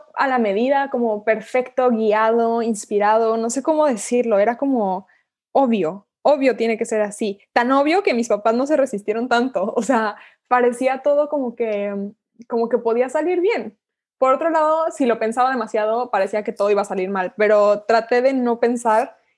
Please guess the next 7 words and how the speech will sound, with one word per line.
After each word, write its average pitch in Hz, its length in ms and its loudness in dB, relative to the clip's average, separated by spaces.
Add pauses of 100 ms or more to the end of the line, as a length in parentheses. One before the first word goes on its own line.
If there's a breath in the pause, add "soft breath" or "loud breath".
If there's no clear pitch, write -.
(120)
y 214 120 -6
simplemente 214 920 -2
dejarme 202 420 -8
guiar. 196 420 -4 (220)
Y 269 120 2
obviamente 403 520 0
también, 240 600 -2